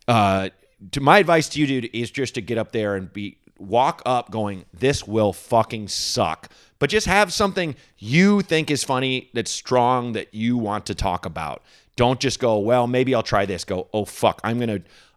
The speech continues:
I'm gonna drive this one into the fucking ground and be, and be amazing. I'm gonna, this is my rocket that will shoot me to the moon. And if it blows up in the air like the Challenger, at least I fucking tried for the moon." Um, there was a dude, there's a dude on there. We did,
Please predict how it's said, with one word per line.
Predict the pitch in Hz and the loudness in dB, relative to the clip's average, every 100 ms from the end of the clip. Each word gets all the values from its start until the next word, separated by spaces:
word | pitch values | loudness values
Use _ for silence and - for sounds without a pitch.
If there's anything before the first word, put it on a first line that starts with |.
| - | 0
I'm | 135 175 | 2 2
gonna | 196 190 | 2 -2
drive | 135 120 120 | 2 2 2
this | 110 - | -2 -2
one | 107 104 | -4 -2
into | 98 | -4
the | 90 | -6
fucking | - 95 - 87 | -2 -4 -4 -8
ground | 87 82 80 82 | -6 -6 -8 -10
and | 85 85 | -12 -10
be, | 87 87 82 - | -8 -8 -10 -10
and | 82 87 | -10 -8
be | 90 85 | -8 -8
amazing. | 85 80 73 - - | -8 -8 -10 -16 -10
I'm | 92 | -6
gonna, | 92 92 87 | -6 -6 -6
this | 95 107 | -4 -2
is | 131 | -2
my | 120 117 | 2 2
rocket | 98 90 85 92 87 | 2 0 0 -4 -4
that | 95 | -8
will | 90 | -8
shoot | - 110 | -4 -4
me | 107 | -2
to | 104 | -2
the | 104 | -2
moon. | 98 92 87 85 - - - | -2 -4 -4 -6 -10 -18 -8
And | 110 107 | -4 -2
if | 92 | -4
it | 92 - _ | -10 -14 _
blows | 107 127 147 185 165 | -6 6 8 8 6
up | 147 139 | 2 -2
in | |
the | 123 113 | -4 -2
air | 110 98 90 98 _ _ _ _ | 0 0 -2 -6 _ _ _ _
like | 104 107 | -4 -4
the | 101 | -6
Challenger, | - 151 127 123 104 87 80 73 _ _ _ - | 2 4 4 2 -4 -6 -6 -8 _ _ _ -6
at | 104 | -2
least | 107 123 120 | 0 0 0
I | 104 | -2
fucking | - 107 107 | 0 0 -2
tried | 92 104 95 | -4 -2 -2
for | 98 | -6
the | 92 | -8
moon." | 92 82 73 _ _ _ | -8 -8 -12 _ _ _
Um, | 113 107 101 92 85 _ _ _ _ _ - | -2 0 -2 -4 -10 _ _ _ _ _ -2
there | 123 139 | 4 6
was | 135 | 6
a | 131 | 0
dude, | 101 139 143 | 0 0 2
there's | 123 117 | 0 0
a | |
dude | 110 175 | 4 4
on | 185 180 | 4 0
there. | 160 160 | -2 -2
We | 135 123 | -4 -4
did, | 120 113 | -4 -4